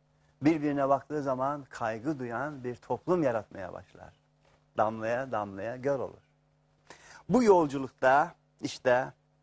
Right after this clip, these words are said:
biz acaba belirleyen kişiler olarak sorumluluğumuzu alacak mıyız? Her birimiz bir zaman içerisinde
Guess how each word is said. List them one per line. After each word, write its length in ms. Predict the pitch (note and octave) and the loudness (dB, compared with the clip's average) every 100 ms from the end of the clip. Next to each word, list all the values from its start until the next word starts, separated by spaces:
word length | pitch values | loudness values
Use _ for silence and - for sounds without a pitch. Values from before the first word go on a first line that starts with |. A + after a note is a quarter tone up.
| _ _ _ _ _ _ _ _ _ _ _ - - _ _ _ _ _ | _ _ _ _ _ _ _ _ _ _ _ -20 -20 _ _ _ _ _
biz 420 | B2 A#2 B2+ - - - - - _ _ _ | -6 -6 -8 -12 -8 -8 -8 -12 _ _ _
acaba 680 | B2+ B2 B2 G2+ F#2+ A2+ A#2+ _ _ _ _ _ _ _ - - _ _ _ _ _ | 2 2 -2 -2 -2 -4 -8 _ _ _ _ _ _ _ -20 -20 _ _ _ _ _
belirleyen 680 | A2 D3 D3+ C#3 C3+ C3+ C#3 | 2 2 0 -2 -2 -2 -6
kişiler 460 | A#2+ G#2 A#2 B2+ | -10 -12 -2 0
olarak 640 | C#3 A#2 G#2 G#2+ A#2+ - - | 0 -2 -2 0 -2 -4 -14
sorumluluğumuzu 720 | - A#2+ A2 G#2+ G#2 G#2 G#2 | -6 -4 -4 -8 -10 -10 -8
alacak 480 | G2 F2+ F#2+ F2+ - | -6 -8 -10 -12 -16
mıyız? 480 | - - - - _ _ _ _ _ | -20 -20 -20 -20 _ _ _ _ _
Her 360 | - E3 G3 E3 | 2 4 4 0
birimiz 640 | C#3+ B2+ A#2+ A#2+ C3 - _ | -8 -8 -10 -10 -12 -16 _
bir 240 | A2 C3+ C3+ | -4 0 2
zaman 320 | A#2+ A#2 B2+ | 2 4 2
içerisinde 880 | A#2 B2 G#2+ G2+ - F#2 G2 G2 A2+ | 0 -2 -2 -4 -10 -4 0 0 -2